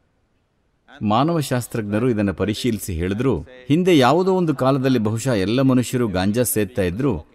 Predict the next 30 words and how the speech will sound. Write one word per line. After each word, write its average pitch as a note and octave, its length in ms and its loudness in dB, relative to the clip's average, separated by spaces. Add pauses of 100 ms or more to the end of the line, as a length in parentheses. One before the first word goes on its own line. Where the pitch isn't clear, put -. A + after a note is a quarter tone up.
(200)
ಅದಕ್ಕೆ A#2+ 360 0
ಈ G#2 120 2
ಗ್ರಾಹಕಗಳಿವೆ" E2+ 880 -2
ಅಂತ. C2+ 220 -10 (680)
ಆಮೇಲೆ C3+ 360 4
ಅಂದ್ರು, C3+ 200 2
"ಇದು B2 160 2
ಅಸಂಬದ್ಧ, E2+ 540 -2 (420)
ಯಾಕಂದ್ರೆ E3 420 0
ಜಗತ್ತಿನ D#3 460 -2
ಬಹಳ D3 320 0
ಭಾಗಗಳಲ್ಲಿ C3 600 0
ಗಾಂಜಾ G#2 340 -2
ಇರಲೇ G2+ 320 0
ಇಲ್ಲ, G#2+ 180 0 (420)
ಒಬ್ಬ C3+ 180 2
ಎಸ್ಕಿಮೋನಲ್ಲಿ E3+ 720 2
ಸಹ F3 260 0
ಈ D#3 140 4
ಗ್ರಾಹಕಗಳಿವೆ, G#2 840 -2 (140)
ಆದ್ರೆ A2+ 240 2
ಅವನು C3+ 200 4
ಈ C3 80 4
ಥರದ್ದೇನೂ B2 500 0
ನೋಡೇ A#2+ 300 2
ಇಲ್ಲ." A2+ 380 -4 (1300)
ನಂತರ C#3+ 360 2
ತುಂಬಾ A#2 320 0
ಪರಿಶೀಲನೆ B2+ 500 0
ನಡೀತು. F#2+ 440 -2